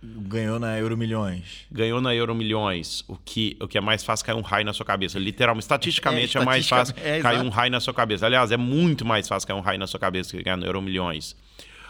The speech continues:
Speaker 2: Ou você ser filho de um ditador aí, de algum país esquisito por aí, que provavelmente não deve ser o seu caso também.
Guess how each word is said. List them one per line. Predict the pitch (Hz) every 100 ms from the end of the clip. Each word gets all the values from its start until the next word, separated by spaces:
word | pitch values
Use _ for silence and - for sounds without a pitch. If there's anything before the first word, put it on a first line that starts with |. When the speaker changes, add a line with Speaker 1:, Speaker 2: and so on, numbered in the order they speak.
| - -
Speaker 2:
Ou | 127 147 123 90 - - - - - -
você | 92 101 113
ser | 104 - - 104
filho | 95 104 104 92
de | 90
um | 92 85 85
ditador | 95 85 80 90 85
aí, | 82 80 62 - -
de | 87
algum | 80 80
país | 80 80 76
esquisito | - 78 78 -
por | - 87
aí, | 117 120 - - - - - - - -
que | -
provavelmente | 110 92 92 90 85 80 -
não | 82
deve | 82 78
ser | -
o |
seu | - -
caso | - 80 -
também. | 90 110